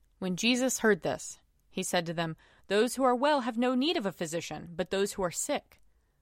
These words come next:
I have come to call not the righteous, but sinners." Now John's disciples and the Pharisees were fasting, and people came and said to him,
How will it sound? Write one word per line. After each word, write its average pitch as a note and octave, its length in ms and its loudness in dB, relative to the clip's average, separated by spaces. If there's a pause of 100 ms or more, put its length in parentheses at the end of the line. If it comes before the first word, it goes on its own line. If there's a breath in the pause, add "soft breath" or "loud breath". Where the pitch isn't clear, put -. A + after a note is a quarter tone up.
(300)
I C4+ 180 6
have C4 220 0
come B3 240 2
to - 80 -8
call A3 300 2
not A#3 280 2
the G#3+ 80 -4
righteous, A#3+ 640 -4 (600)
but - 160 -6
sinners." - 600 -2 (1200)
Now B3 120 6
John's E4+ 320 4
disciples C4+ 540 0
and F#3+ 100 -2
the F3+ 40 -4
Pharisees D4+ 560 -4
were G3 100 -4
fasting, E3 600 -4 (320 soft breath)
and G3+ 120 -2
people G#3+ 280 -2
came B3+ 360 0
and F#3+ 140 0
said A#3 220 2
to A3+ 80 2
him, G#3+ 260 -2